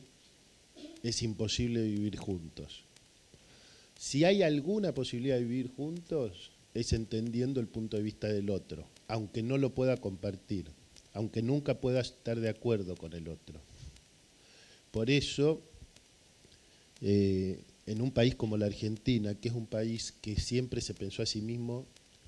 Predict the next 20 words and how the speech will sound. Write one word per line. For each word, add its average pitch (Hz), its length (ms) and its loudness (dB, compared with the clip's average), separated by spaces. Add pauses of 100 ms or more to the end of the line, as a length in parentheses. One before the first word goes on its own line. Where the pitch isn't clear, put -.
(200)
como 107 240 -4
muy 123 220 0
homogéneo 113 560 -2
en 95 100 -4
términos 104 540 -4
étnicos, 92 540 -8 (500)
es 110 100 -6
un 110 140 -4
país 113 320 -2
que 107 180 -6
cree 110 180 -4
que 107 100 -4
tiene 110 280 -4
una 98 180 -4
religión, 101 760 -4
que 92 160 -8
tiene 101 380 -4
una 95 320 -6
etnicidad, 98 1000 -6
que, 95 140 -10